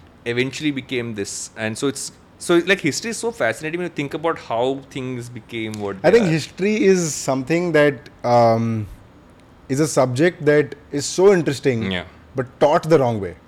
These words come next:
Speaker 1: Taught in the worst. Um, I think because we, we find the most boring things to talk about.
Speaker 2: Hmm.
Speaker 1: And not really talking about, 'cause there is, you know, history is all about how things evolved.
Speaker 2: Hmm.
Speaker 1: It's not about facts.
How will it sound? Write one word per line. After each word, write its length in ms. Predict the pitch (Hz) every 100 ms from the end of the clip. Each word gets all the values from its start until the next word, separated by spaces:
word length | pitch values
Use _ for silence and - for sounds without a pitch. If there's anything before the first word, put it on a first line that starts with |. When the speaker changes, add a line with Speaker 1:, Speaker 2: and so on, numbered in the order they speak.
| - -
Speaker 1:
Taught 200 | - -
in 80 | 98
the 120 | 85 78 90
worst. 260 | 95 - - - - 85
Um, 540 | 82 80 80 82 - - -
I 60 |
think 220 | 180 226
because 160 | 196 240
we, 80 | 247
we 260 | 202 180
find 320 | 202 170 190 220
the 60 |
most 240 | 220 226 202 139
boring 640 | 127 139 160 185 165 139 - - _ _ _ _ _
things 380 | 139 139 143 139
to 120 | 143
talk 280 | - - -
about. 260 | 107 98 - - - _ - -
Speaker 2:
Hmm. 480 | 117 117 107 95 92 92 - _
Speaker 1:
And 200 | 117 127
not 220 | 123 120 127
really 140 | 147
talking 300 | 147 139 147
about, 220 | 139 139
'cause 140 | 202 190
there 160 | 208
is, 240 | 247 - - - - _
you 60 | 151
know, 60 | 196
history 240 | 147 214
is 60 | 196
all 100 | 196
about 220 | 214 220 - - _
how 380 | - - 131 156 - -
things 480 | 139 143 151 143 113
evolved. 600 | 113 101 98 85 117 156 - -
Speaker 2:
Hmm. 280 | 120 110 98 90 _ -
Speaker 1:
It's 180 | 123
not 220 | 143 135 165
about 420 | 165 175 170 -
facts. 600 | - 107 73 - -